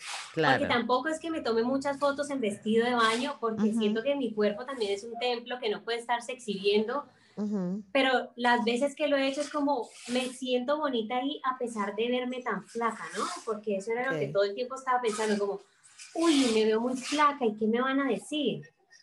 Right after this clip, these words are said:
Speaker 2: Porque
Speaker 1: Claro.
Speaker 2: es lo primero que estás pensando.
Speaker 1: Claro,
Speaker 2: Y si publico
Speaker 1: total.
Speaker 2: esto, ¿qué me van a decir?
Speaker 1: Sí.
Speaker 2: Y ahorita bailar. He visto gente muy buena que baila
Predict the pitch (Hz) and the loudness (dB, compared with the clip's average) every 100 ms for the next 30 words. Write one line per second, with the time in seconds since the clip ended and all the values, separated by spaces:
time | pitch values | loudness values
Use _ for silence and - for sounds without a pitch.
0 | _ - - - - 240 240 220 247 285 | _ -12 -10 -8 0 2 2 2 2 2
1 | 277 240 226 233 285 247 214 240 240 254 | 2 4 4 2 0 0 -2 0 -2 0
2 | 262 240 180 - - _ - 170 139 139 | -2 -2 -4 -8 -16 _ 0 4 6 6
3 | 160 175 208 214 262 247 262 254 277 269 | 6 8 6 4 2 2 0 2 4 4
4 | 262 262 254 214 - 247 220 - - 170 | 4 2 0 0 0 0 0 -2 -8 -4
5 | 143 127 - - - _ _ _ _ - | -4 -4 -8 -10 -16 _ _ _ _ -20
6 | - _ - 240 240 226 226 262 269 240 | -20 _ -6 2 6 6 4 2 2 0
7 | 214 220 240 208 - _ _ - _ _ | 0 2 2 0 -8 _ _ -20 _ _
8 | 220 254 254 277 269 - - 240 247 262 | -8 -8 -8 -8 -8 -10 -8 -6 -4 -4
9 | 254 254 277 294 226 220 262 277 294 302 | -4 -2 -2 -2 -4 -4 -2 0 0 0
10 | 294 277 247 220 214 240 269 | -2 -2 0 2 2 0 -2